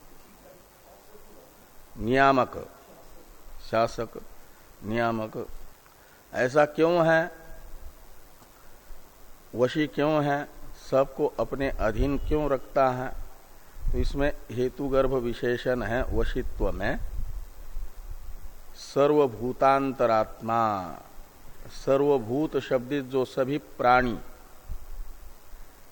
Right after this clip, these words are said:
तत्तत् कार्यकरण संघात संश्लिष्ट जीव, वे हैं सर्वभूत और उनकी अंतरात्मा है, प्रत्यगात्मा है।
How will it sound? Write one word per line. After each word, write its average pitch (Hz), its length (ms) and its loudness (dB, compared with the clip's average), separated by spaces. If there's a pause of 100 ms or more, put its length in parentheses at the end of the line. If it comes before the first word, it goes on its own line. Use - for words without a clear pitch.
(380)
तत्तत् 139 480 2
कार्यकरण 127 600 2
संघात 120 680 0
संश्लिष्ट 139 920 -4
जीव, 117 520 0 (1500)
वे 127 200 4
हैं 135 280 0
सर्वभूत 135 1500 0 (880)
और 127 260 6
उनकी 131 540 -2
अंतरात्मा 113 1000 0
है, 104 460 -6 (1500)
प्रत्यगात्मा 104 760 -2
है। 73 200 -12